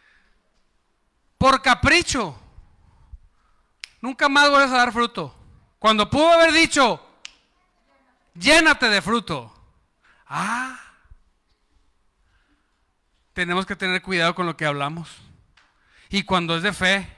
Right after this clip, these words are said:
así como usted puede crear cosas donde una persona verdaderamente se llena de Cristo,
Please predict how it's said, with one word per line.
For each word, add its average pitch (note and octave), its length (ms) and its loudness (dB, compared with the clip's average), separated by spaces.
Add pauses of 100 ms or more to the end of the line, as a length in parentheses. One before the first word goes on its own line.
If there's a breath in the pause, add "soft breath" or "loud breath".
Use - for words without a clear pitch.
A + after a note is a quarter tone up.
(600 soft breath)
así F3+ 240 -4
como A3 200 0
usted G#3 240 -4
puede A3+ 320 0
crear G3+ 440 0
cosas A3 640 -4 (520)
donde F3+ 260 -4
una C4 180 -2
persona A3+ 480 0
verdaderamente G#3+ 800 0
se F3+ 180 -6
llena G3+ 180 -4
de G#3 120 -2
Cristo, G#3+ 460 -8